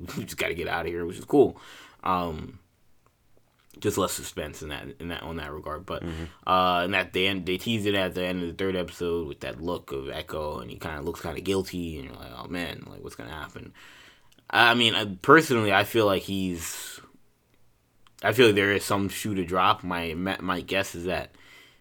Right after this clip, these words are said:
Speaker 1: uh, he's not all there, and that there is gonna be some sort of, uh,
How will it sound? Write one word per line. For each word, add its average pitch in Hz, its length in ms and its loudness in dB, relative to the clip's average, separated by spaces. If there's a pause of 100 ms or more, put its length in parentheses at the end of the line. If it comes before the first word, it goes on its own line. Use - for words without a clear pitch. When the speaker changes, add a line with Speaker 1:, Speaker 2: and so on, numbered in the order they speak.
(160)
Speaker 1:
uh, 69 640 -4 (1600)
he's 90 260 -6
not 82 160 0
all 78 180 -2
there, 76 280 -8 (640)
and 71 180 -12
that 65 240 -12
there 78 240 -6
is 78 140 -8
gonna 80 220 -10
be 82 120 -8
some 80 240 -10
sort 80 300 -8
of, 71 440 -12 (720)
uh, 55 680 -10